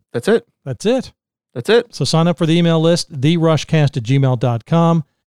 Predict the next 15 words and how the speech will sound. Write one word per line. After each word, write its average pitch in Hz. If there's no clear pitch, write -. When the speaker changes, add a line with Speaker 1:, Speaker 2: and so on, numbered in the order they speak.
Speaker 2:
The 123
bass 147
intro, 160
as 131
always, 170
done 139
by 127
our 117
good 123
pal 131
Lex. 131
He 160
was 123
very 135
excited. 139